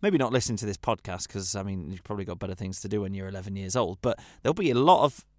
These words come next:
Leicester City supporters who have never known anybody other than Kasper Schmeichel as their goalkeeper. So y-, you're talking, uh,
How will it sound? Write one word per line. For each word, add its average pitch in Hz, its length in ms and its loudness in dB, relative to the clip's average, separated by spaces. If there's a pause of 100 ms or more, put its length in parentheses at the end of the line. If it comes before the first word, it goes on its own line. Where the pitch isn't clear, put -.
(160)
Leicester 139 320 0
City 139 260 -2
supporters 110 600 -2
who 107 100 0
have 110 100 0
never 151 320 2
known 147 280 2
anybody 120 600 -2
other 117 240 -2
than 110 140 -2
Kasper 113 340 -4
Schmeichel 110 420 -4
as 101 120 -4
their 104 160 -4
goalkeeper. 107 600 -6 (520)
So 120 440 2 (380)
y-, 117 180 -8
you're 131 100 -4
talking, 120 580 2
uh, 104 220 -6